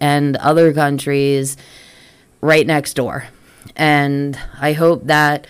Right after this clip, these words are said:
getting that vulnerable and personal by showing the home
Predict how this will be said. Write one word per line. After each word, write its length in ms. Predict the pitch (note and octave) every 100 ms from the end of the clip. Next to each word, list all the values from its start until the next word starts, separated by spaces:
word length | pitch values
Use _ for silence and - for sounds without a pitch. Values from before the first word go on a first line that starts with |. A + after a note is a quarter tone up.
| - - _ D3+
getting 420 | E3+ F#3+ G3+ F#3
that 200 | D#3+ D3
vulnerable 1000 | C#3+ D3+ D#3 D#3 D3+ C#3+ C#3 B2+ B2+ B2+ C3 -
and 320 | D3 C#3+ C#3
personal 640 | C3 D#3 D#3 D3+ D3+ C3+ C3+
by 220 | C3+ C3+
showing 720 | C3+ D3+ C#3+ C#3+ C#3 C#3+ C#3 C3+
the 180 | C#3
home 500 | C3+ C#3+ C3 B2+ B2+